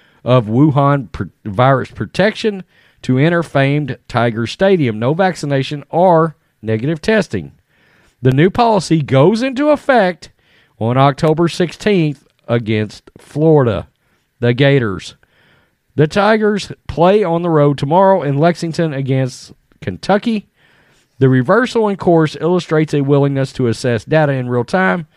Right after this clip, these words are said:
make decisions that both serve the consumer and acknowledge the realities of the virus. Kudos to the administration for making a common sense change instead of blindly following leftist lemmings off a cliffside.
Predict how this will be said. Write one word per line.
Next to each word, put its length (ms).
make 240
decisions 540
that 120
both 240
serve 320
the 100
consumer 520
and 100
acknowledge 580
the 100
realities 560
of 120
the 100
virus. 560
Kudos 480
to 80
the 160
administration 720
for 100
making 340
a 60
common 340
sense 280
change 600
instead 320
of 80
blindly 420
following 500
leftist 440
lemmings 300
off 200
a 40
cliffside. 680